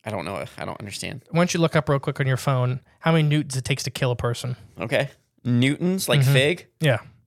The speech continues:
Speaker 1: Okay.
Speaker 2: Uh, which can be comparable to the force of a twenty-two caliber bullet.
Speaker 1: Okay.
Speaker 2: They can reach such intense forces between some, uh, some of their biology springs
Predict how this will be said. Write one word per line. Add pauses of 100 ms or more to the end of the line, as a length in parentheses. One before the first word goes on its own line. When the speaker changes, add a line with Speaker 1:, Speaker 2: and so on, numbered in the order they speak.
Speaker 1:
Okay. (640)
Speaker 2:
Uh,
which
can
be
comparable (220)
to
the
force
of
a
twenty-two
caliber
bullet. (200)
Speaker 1:
Okay. (1300)
Speaker 2:
They
can
reach
such
intense
forces
between
some,
uh,
some
of
their
biology
springs